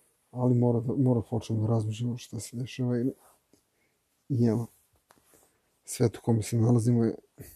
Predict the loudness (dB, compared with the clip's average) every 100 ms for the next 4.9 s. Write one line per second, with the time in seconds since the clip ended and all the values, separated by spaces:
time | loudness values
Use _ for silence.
0 | _ _ _ -20 _ _ _ _ _ _
1 | -8 -6 -6 -14 -18 -18 -16 -18 _ _
2 | _ _ _ _ _ _ _ _ _ _
3 | _ _ _ _ _ -8 -6 -8 -12 -6
4 | -4 -6 -10 -10 -6 -4 -2 -4 -8